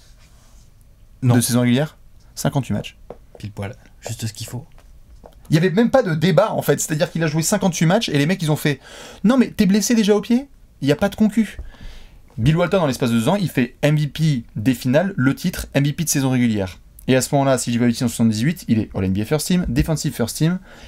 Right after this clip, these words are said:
Speaker 2: et il a donc loupé vingt-quatre matchs. Vont venir malheureusement après les blessures, et c'est ça qui fait chier, c'est qu'après Bill Walton, il va se prendre la tête avec les Blazers. C'est une carrière qui est formidable. Désolé si je prends le temps, mais c'est parce que c'est un des joueurs les plus compliqués à, à,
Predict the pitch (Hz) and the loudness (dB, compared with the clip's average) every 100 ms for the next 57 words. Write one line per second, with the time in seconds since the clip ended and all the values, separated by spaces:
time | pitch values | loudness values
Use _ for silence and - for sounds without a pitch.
0 | - 120 117 135 151 151 139 120 113 98 | -2 2 2 2 -2 -2 0 0 -2 -4
1 | - - - - - 107 165 160 170 147 | -6 -14 -20 -20 -14 -2 0 2 2 2
2 | 123 117 123 - 110 92 98 - 127 143 | 2 2 2 0 -2 -4 -6 -4 -4 -6
3 | - 92 92 - 135 - - 92 - - | -8 -4 -2 0 -2 -4 -6 -4 -2 -2
4 | - - - - - - 120 113 - 120 | 2 2 2 -2 -10 -6 0 0 0 2
5 | 117 113 113 113 98 - - - 123 113 | 4 4 2 -2 -2 -10 -20 -10 -2 2
6 | 113 110 - - - - - 127 117 117 | 2 2 -4 -14 -8 -6 -2 0 2 0
7 | 98 95 95 98 113 113 151 - - - | 0 -2 -2 4 4 4 -2 -6 -14 -20
8 | - - 156 156 185 190 - 131 147 151 | -8 -2 0 2 2 2 -2 0 2 4
9 | 117 123 156 139 - 135 175 143 117 117 | 2 0 -2 -4 -2 0 0 0 0 0
10 | 123 - 123 120 151 123 117 - 147 143 | -2 0 2 2 0 0 -4 -4 -4 -4
11 | - 160 117 104 107 104 98 104 | 0 2 2 0 -2 0 0 -2